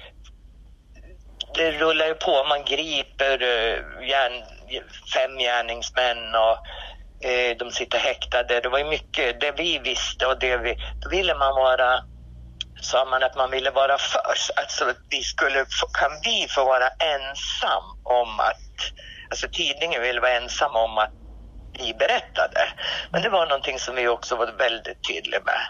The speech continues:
Att, eh, det var inte alls någonting, någon tävlan om vem som skulle ha bästa nyheten, liksom, om Marcus, utan att alla fick. Vi, vi försökte och vi ställde upp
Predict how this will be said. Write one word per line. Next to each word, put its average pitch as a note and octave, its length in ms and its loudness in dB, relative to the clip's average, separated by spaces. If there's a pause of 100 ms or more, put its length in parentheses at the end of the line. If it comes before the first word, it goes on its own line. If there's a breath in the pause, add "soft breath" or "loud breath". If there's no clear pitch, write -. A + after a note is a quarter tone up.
(520 loud breath)
Att, - 260 -4
eh, B2 560 2
det E3+ 60 2
var D#3 100 4
inte - 180 -2
alls C3+ 460 0
någonting, A#2+ 600 -4
någon A#2 180 -2
tävlan A2+ 580 2
om G#2 300 0
vem A2+ 200 2
som - 220 -6
skulle - 260 -2
ha A2 100 4
bästa - 600 0 (580 loud breath)
nyheten, A#2 720 0
liksom, G#2 380 -2
om A2+ 220 2
Marcus, A#2+ 640 0
utan A#2+ 340 0
att A#2+ 200 0 (120)
alla B2+ 480 2
fick. - 640 -10 (460 loud breath)
Vi, D3+ 240 -2
vi D#3+ 140 -2
försökte - 680 0
och B2+ 160 0
vi B2 60 -2
ställde A#2+ 420 -2
upp B2+ 360 -4